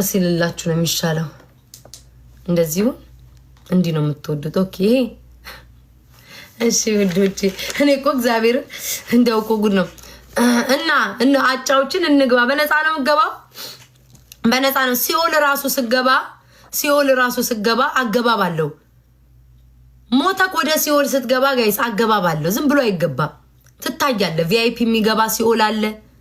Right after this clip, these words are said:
እ? በደረጃ ነው የምትገባው ሲኦል ስትገባ። አንተ ብዙ ሰርተሃል፣ ብዙ ሴት ደክለሃል፣ በዚህ በኩል ትገባለህ። አንተ ብዙ ሰው ጨቁነሃል፣ የሰው ብር በልተሃል፣ በዚህ በኩል ትገባለህ።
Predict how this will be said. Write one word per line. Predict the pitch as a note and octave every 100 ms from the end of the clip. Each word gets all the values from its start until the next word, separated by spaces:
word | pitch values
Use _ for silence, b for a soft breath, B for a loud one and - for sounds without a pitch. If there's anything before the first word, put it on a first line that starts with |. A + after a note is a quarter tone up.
| _ _ _ - -
እ? | C#4+ G#4+ - - - - - - - - - - - b b
በደረጃ | A#3+ G4 F#4 E4 C4
ነው | A#3 G3
የምትገባው | F#3+ D#3+ E3+ F3
ሲኦል | - G#3+ G3
ስትገባ። | - E3 D#3 D3 C#3+ - - b b
አንተ | - B3 B3
ብዙ | B3 A3+ A3+
ሰርተሃል፣ | A3+ G3+ F#3 F3 D#3 D3+ - - - - - - -
ብዙ | A3 C4 B3
ሴት | C4 C4+ G3
ደክለሃል፣ | G#3 G#3 A3 G#3 A#3 - -
በዚህ | A3+ G#3+ G3
በኩል | F#3 -
ትገባለህ። | E3 D#3 D3+ D3+ D#3 D3+ - - B B B
አንተ | C#4 C#4+ C#4+
ብዙ | B3 A#3+ A#3+
ሰው | C#4 C#4+ -
ጨቁነሃል፣ | A#3+ A#3 - A#3 A3 D4
የሰው | B3+ A#3
ብር | G3+ G3
በልተሃል፣ | F#3+ F#3 F3+ B3 C#4
በዚህ | A3 F#3
በኩል | F3+ E3+
ትገባለህ። | D#3 D#3 D3+ D3 C3+